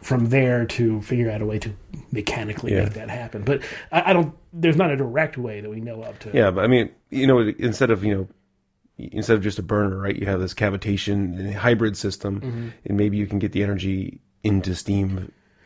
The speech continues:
Speaker 2: easier or
Speaker 1: I mean,
Speaker 2: something.
Speaker 1: it's,
Speaker 2: But
Speaker 1: I, I think what they're wor-, working with is a different way of, uh,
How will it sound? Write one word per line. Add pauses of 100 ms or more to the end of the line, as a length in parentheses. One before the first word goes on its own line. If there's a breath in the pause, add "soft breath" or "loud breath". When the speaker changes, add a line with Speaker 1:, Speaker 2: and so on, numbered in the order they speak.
(160 soft breath)
Speaker 2:
easier
or
Speaker 1:
I
mean,
Speaker 2:
something.
Speaker 1:
it's,
Speaker 2:
But (280)
Speaker 1:
I,
I
think
what
they're
wor-,
working
with
is
a
different
way
of, (180)
uh,